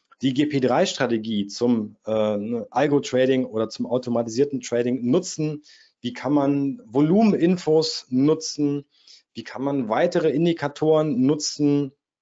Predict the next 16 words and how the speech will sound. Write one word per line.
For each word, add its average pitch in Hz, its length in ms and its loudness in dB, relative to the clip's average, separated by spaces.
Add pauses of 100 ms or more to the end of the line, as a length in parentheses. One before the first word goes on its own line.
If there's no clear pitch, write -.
(1000)
Also 117 220 0
da 127 100 2
steigen 160 340 2
wir 151 80 6
dann 139 80 4
noch 143 120 2
ein 127 140 -2
bisschen 160 500 2
mehr 175 380 2
ein 180 520 0 (380)
in 160 440 2
wirklich 160 320 -2
die 151 120 -8
Strategieentwicklung, 135 1300 -2
in 143 400 0
Strategiebauen. 135 1300 0